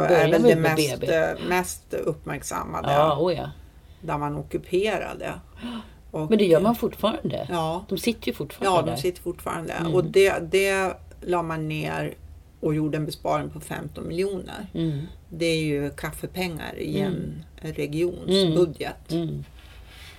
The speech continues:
Speaker 2: Eh, det är en otrolig okunskap hos de som fattar de här besluten.
Speaker 1: Ja.
Speaker 2: Vilket ju är väldigt konstigt.
Speaker 1: Ja, det är
Speaker 2: Kunskapen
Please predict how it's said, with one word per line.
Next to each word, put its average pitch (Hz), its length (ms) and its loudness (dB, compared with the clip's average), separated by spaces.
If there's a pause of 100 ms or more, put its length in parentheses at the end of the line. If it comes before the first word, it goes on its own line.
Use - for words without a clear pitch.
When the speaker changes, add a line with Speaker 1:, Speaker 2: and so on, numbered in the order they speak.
(400)
Speaker 2:
Eh, 151 580 -2 (1800)
det 202 300 0
är 247 100 -2
en - 80 -8 (200)
otrolig 247 1000 -2 (300)
okunskap 247 1000 0
hos 190 180 2
de - 180 -4
som - 200 -4
fattar - 480 -4
de 247 160 -2
här 156 140 -2
besluten. - 640 -4
Speaker 1:
Ja. 262 100 -4 (960)
Speaker 2:
Vilket 240 480 -2
ju 269 60 2
är 277 120 2
väldigt 233 560 -2
konstigt. 285 760 -4
Speaker 1:
Ja, 165 40 0 (120)
det 151 160 -4
är 151 40 -2
Speaker 2:
Kunskapen 277 180 4